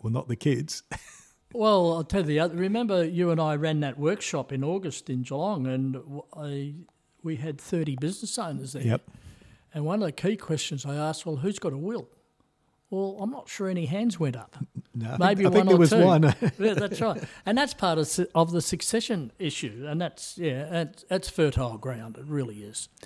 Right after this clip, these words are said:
Speaker 2: Yeah.
Speaker 1: So when did you end up, 'cause one of the roles you have is being on the, uh, non-executive director on Love a Duck.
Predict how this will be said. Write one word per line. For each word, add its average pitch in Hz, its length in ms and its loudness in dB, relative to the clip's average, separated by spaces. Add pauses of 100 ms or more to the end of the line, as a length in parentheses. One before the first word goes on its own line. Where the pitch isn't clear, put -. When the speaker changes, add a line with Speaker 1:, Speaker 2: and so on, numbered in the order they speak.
(200)
Speaker 2:
Yeah. 131 80 -8 (180)
Speaker 1:
So 170 300 12
when 170 460 8
did 165 180 6
you 147 300 12
end 139 220 6
up, 127 220 0
'cause - 300 4 (100)
one 147 180 6
of 127 80 6
the 117 100 4
roles 110 300 4
you 117 80 2
have 98 220 2
is 101 400 0 (160)
being 110 180 2
on 104 240 4
the, 98 400 0
uh, 101 200 0
non-executive 110 640 4
director 110 420 -2
on 101 320 -2 (100)
Love 117 160 2
a 110 60 6
Duck. 156 260 -4